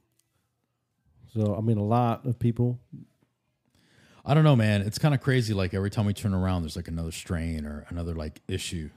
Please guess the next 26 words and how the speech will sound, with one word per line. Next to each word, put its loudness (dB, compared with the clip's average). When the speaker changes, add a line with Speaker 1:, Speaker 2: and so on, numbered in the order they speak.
Speaker 2:
that -4
we -2
gotta -4
worry -4
about. -10
Speaker 1:
Yep, 4
it 4
truly 6
is 6
crazy. 2
And, 0
uh, 0
we've 0
spoken 2
of 2
covid 6
before 4
'cause 2
it's 0
been 6
a 4
part 4
of 2
our, 4
everyone's 4
lives 2